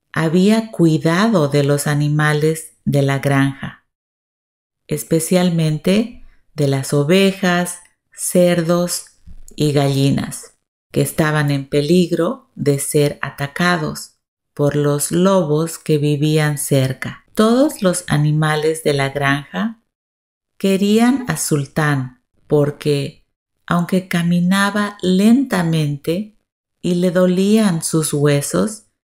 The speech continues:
siempre estaba de buen humor. Un día, el granjero estaba sentado charlando con su esposa.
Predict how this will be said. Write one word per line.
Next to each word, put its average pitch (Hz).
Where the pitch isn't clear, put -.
siempre 180
estaba 180
de 151
buen 180
humor. 147
Un 262
día, 156
el 170
granjero 196
estaba 202
sentado 165
charlando 165
con 139
su 143
esposa. 139